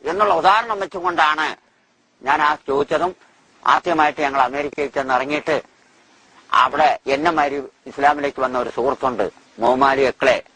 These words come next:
അതായത് ലോക ചാമ്പ്യനാണ്, ബാറ്റിങ്ങിന്റെ ലോക ചാമ്പ്യൻ, കോടീശ്വരനാണ്, അമേരിക്കൻ പൗരനാണ്,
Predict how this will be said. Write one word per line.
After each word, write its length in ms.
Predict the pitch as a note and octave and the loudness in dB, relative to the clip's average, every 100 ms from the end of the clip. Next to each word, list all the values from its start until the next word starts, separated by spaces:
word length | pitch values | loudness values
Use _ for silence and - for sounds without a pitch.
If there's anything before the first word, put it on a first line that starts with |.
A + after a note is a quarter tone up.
| _ _ - | _ _ -6
അതായത് 280 | G2 B2 C3 | 2 2 4
ലോക 220 | B2+ C#3+ | 2 2
ചാമ്പ്യനാണ്, 520 | C3 C3+ C#3 C3+ C3 | 0 0 -2 -4 -4
ബാറ്റിങ്ങിന്റെ 560 | B2 C3 B2+ C#3+ C3+ B2+ | 0 0 0 -8 -6 -4
ലോക 240 | B2+ C3 | 0 0
ചാമ്പ്യൻ, 420 | C3 C3+ B2+ C#3 | 0 0 -2 -8
കോടീശ്വരനാണ്, 720 | C3 B2+ C#3+ C#3+ D3 C3 C3+ C3+ | -2 -2 0 -2 -2 0 0 0
അമേരിക്കൻ 480 | B2+ C#3 C3+ C#3 B2 | 0 -4 -4 -4 0
പൗരനാണ്, 460 | C3 C#3 C3+ C3 | 0 0 -4 -6